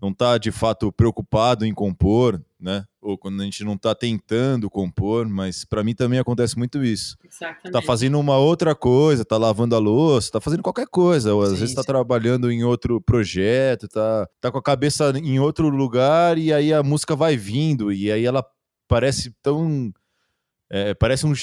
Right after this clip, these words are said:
Speaker 1: um, uma coisa interessante, né? Você fala assim, "Opa, peraí, chegou um negócio aqui", né? Quando
Speaker 3: É,
Speaker 1: você tá
Speaker 3: sim.
Speaker 1: distraído, assim, né?
Speaker 2: Exatamente, exatamente. E é,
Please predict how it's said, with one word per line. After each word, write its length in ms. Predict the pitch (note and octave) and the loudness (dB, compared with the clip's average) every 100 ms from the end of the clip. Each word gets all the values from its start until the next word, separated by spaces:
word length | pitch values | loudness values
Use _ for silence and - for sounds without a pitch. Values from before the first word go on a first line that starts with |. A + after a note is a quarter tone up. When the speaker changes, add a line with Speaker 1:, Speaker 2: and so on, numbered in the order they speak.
| - | -6
Speaker 1:
um, 340 | C#3+ C3+ B2 | -6 -6 -8
uma 140 | A#2+ A#2 | -6 -6
coisa 320 | - B2+ C3 | -4 -2 -2
interessante, 840 | B2 D3 C#3 B2+ - C3+ B2+ - G2+ | 0 -2 -2 -2 -2 -2 -2 -2 -2
né? 180 | G#2+ | -2
Você 120 | G2+ G2 | -4 -2
fala 120 | A2+ | -2
assim, 120 | A2 | 0
"Opa, 260 | D#3 D#3 A#2+ | 0 0 0
peraí, 380 | - D#3 C#3+ B2 | -2 -4 -6 -6
chegou 400 | - B2+ B2 D3 | -6 -4 -4 -2
um 40 | |
negócio 540 | D3 A#2+ C3+ C3 - | -4 -2 0 0 -4
aqui", 400 | G#2+ - A2 G#2+ | -8 -8 -10 -8
né? 180 | F2+ F#2+ | -6 -6
Quando 200 | F2+ G2 | -8 -8
Speaker 3:
É, 40 | F2+ | -8
Speaker 1:
você 100 | G#2 | -8
tá 160 | - G2+ | -4 -4
Speaker 3:
sim. 60 | |
Speaker 1:
distraído, 680 | - - A2+ G2+ G#2 G#2+ F#2 | -4 -4 0 0 0 -2 -4
assim, 300 | F2 - F2+ | -10 -12 -14
né? 160 | F2 G2 - _ _ _ _ | -14 -16 -20 _ _ _ _
Speaker 2:
Exatamente, 960 | G3+ A3 A3+ F#4+ G3 F3+ - E3 D#3+ - _ - | -10 -10 -8 -6 -6 -8 -14 -16 -18 -20 _ -20
exatamente. 1200 | A#2+ G3 G#3 G#3 G3 E3 D#3 D#3 - D#3 D3+ - | -8 -4 -4 -4 -8 -8 -8 -12 -14 -14 -14 -8
E 140 | F#3 | -2
é, 380 | F#3 F#3 F#3 F3 | 0 2 0 -2